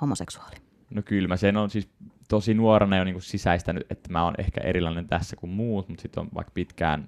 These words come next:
Speaker 2: siinä vaiheessa, kun ollaan alettu vaikka koulussa opiskeleen aiheesta, niin on ajatellut, että tää on joku ohimenevä vaihe, että tää nyt varmaan menee pois. Tai että jos mä menen naimisiin, niin sit se jotenkin kumoutuu, että,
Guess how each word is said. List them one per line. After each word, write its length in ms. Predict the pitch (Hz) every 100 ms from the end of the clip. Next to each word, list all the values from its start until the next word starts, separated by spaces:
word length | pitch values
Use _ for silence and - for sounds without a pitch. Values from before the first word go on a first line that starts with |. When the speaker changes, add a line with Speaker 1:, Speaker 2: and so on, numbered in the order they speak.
| -
Speaker 2:
siinä 200 | 98 92
vaiheessa, 200 | 87 -
kun 100 | -
ollaan 200 | 85 82
alettu 360 | 85 - 90 - -
vaikka 160 | -
koulussa 360 | - 87 90 -
opiskeleen 560 | - 117 - 131 120 123 _ _ - _ _ -
aiheesta, 500 | 87 92 92 - 98 - -
niin 180 | 85
on 100 | 80
ajatellut, 280 | 85 85 90
että 140 | 82 -
tää 80 |
on 20 | 76
joku 200 | - -
ohimenevä 480 | - 95 110 120 113
vaihe, 300 | 113 107 -
että 140 | - -
tää 140 | 85
nyt 140 | 85
varmaan 280 | 82 85 82
menee 220 | 82 80
pois. 320 | 76 80 85 -
Tai 240 | 113 120
että 180 | 101 95
jos 140 | 90
mä 40 | 92
menen 180 | 92
naimisiin, 440 | 92 92 87 85 82
niin 80 | 80
sit 100 | -
se 120 | 73
jotenkin 240 | 76 85 -
kumoutuu, 560 | 92 92 85 98 101
että, 200 | 87 -